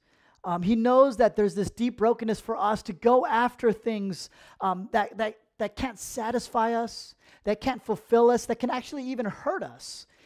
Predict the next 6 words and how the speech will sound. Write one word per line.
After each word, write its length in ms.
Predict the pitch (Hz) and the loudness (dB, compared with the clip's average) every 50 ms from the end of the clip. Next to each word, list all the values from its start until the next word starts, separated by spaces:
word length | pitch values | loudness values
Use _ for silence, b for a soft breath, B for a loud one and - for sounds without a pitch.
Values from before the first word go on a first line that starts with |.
| b b b | b b b
and 120 | 240 240 | 2 4
eventually 600 | 247 208 170 262 311 330 226 - 269 262 247 226 | 4 4 6 4 4 4 2 -6 -8 -6 -4 -4
leave 460 | 214 214 226 220 269 277 285 294 208 202 | -4 -4 -4 -4 -4 -4 -6 -6 -8 -8
us 280 | - 180 180 180 170 | -6 -4 -4 -4 -6
tremendously 1200 | - - - - 233 220 214 214 208 226 254 285 294 - - - - - - 226 220 214 190 - b b b b b _ _ _ _ _ | -8 -10 -8 -6 -4 -2 -2 0 0 0 0 0 -2 -4 -6 -6 -8 -8 -6 -6 -4 -6 -6 -10 b b b b b _ _ _ _ _
fearful 720 | - 269 285 302 311 240 - - 185 165 151 156 165 156 | -8 -6 -4 -4 -4 -6 -6 -6 -6 -4 -4 -6 -8 -10